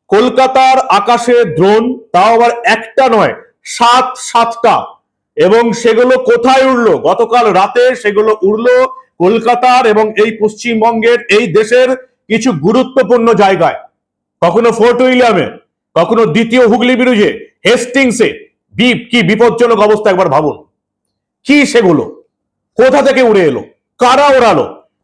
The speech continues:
ঠিক এই মুহূর্তে যখন আমি আপনাদের সঙ্গে, আপনাদের কাছে এই প্রতিবেদন পৌঁছে দিচ্ছি, তখন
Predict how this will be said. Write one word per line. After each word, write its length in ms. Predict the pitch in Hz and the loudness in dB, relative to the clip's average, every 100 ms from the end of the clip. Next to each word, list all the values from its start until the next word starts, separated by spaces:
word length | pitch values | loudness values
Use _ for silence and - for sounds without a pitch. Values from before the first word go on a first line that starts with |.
| - | -4
ঠিক 280 | 226 226 208 | -4 -2 0
এই 200 | 262 262 | 0 2
মুহূর্তে 440 | 254 262 262 262 | 2 0 0 0
যখন 320 | 226 220 247 | 0 0 0
আমি 240 | 226 214 240 | 0 0 0
আপনাদের 380 | 220 226 226 226 | 0 -2 -2 -2
সঙ্গে, 420 | 226 220 233 233 | -2 -2 0 0
আপনাদের 360 | 190 202 208 | 0 -2 -2
কাছে 240 | 208 208 214 | -2 -2 -2
এই 80 | 208 | -2
প্রতিবেদন 520 | 196 202 208 208 202 | -4 -2 -2 -2 -4
পৌঁছে 300 | 196 190 214 | -4 0 0
দিচ্ছি, 360 | 214 - 220 226 _ - | -2 -4 -6 -6 _ -2
তখন 340 | 156 214 220 | 0 2 0